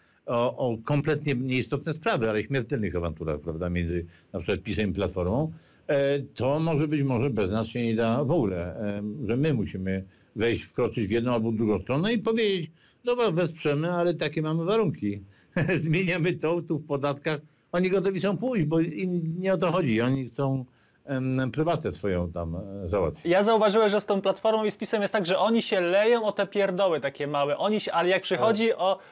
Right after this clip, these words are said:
Speaker 2: o ustawę, em, w sprawie przyszłości Polski, o poważne, to oni jednogłośnie, to jest to samo, te same głosowania, to już jest tam, y,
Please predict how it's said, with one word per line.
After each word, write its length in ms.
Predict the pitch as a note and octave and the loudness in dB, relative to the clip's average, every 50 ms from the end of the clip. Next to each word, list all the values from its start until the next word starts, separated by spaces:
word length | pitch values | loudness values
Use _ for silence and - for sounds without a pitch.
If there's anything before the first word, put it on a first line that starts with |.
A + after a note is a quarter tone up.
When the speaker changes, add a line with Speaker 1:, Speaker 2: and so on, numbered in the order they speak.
| - - | -8 -2
Speaker 2:
o 80 | D#3+ F3 | 0 0
ustawę, 800 | F3+ - - - G#3 G#3+ F#3+ G3+ G#3 G3+ F#3+ F#3 F3+ F3+ F3+ F3+ | 0 0 0 0 0 2 2 2 4 4 4 4 4 2 2 0
em, 220 | F3 F3 F3 E3+ - - - | -2 -4 -8 -10 -12 -20 -20
w 60 | - | -14
sprawie 280 | - - F#3+ F3 F#3 F#3 | -4 -2 -2 0 0 -2
przyszłości 560 | - - F#3 - - F#3+ E3+ - - - D3 | -4 -6 -6 -2 -2 -2 -2 -2 -4 -6 -4
Polski, 760 | - - G3+ A3+ A3 G#3 - - - - G3+ G3 F#3+ F#3+ F3+ - - - | 0 0 2 2 2 0 -2 -6 -4 -2 0 0 0 0 -2 -4 -6 -8
o 120 | - D#3 - | -8 -6 -2
poważne, 540 | D#3+ D#3+ D3 E3 G3+ A#3 A3+ - G#3+ G3 | -2 0 2 4 2 2 2 0 -2 -2
to 160 | F3+ G3+ - F3 | 0 0 0 2
oni 300 | A3 A#3+ B3+ C4+ C#4 C4 - - | 2 2 2 2 0 -2 -4 -2
jednogłośnie, 640 | - G#3+ A#3 A3 B3 C4+ A#3+ D4 D4+ D4 - - A#3+ | 0 0 0 2 2 0 2 0 0 0 -2 -4 -2
to 80 | - G3+ | -2 -2
jest 140 | A3 - - | -4 -2 -6
to 60 | A#3+ | -4
samo, 300 | - B3+ B3 A3 D#3 D3 | -2 -2 0 0 0 -2
te 120 | - F3+ | -2 -4
same 300 | - - G#3 G#3 G#3 G3 | -4 -4 -4 -4 -2 -2
głosowania, 720 | F#3 G3 G3 - G3 F3+ D3 D3+ D#3 E3+ F3 E3+ E3 D#3+ D3+ - - - - - - - | -4 -4 -4 -2 -4 0 2 4 4 4 2 2 -2 -2 -4 -8 -16 -20 -20 -20 -18 -6
to 120 | - E3+ F#3 | 0 2 2
już 100 | G3 F#3+ | 4 2
jest 180 | G3 F#3+ - | 2 2 2
tam, 220 | G3+ F#3+ F#3+ F#3 F3+ | 2 2 4 4 2
y, 560 | F3+ F3+ F3 F3 F3 F3 E3+ E3 E3 - | 2 2 2 2 2 2 2 0 -2 -4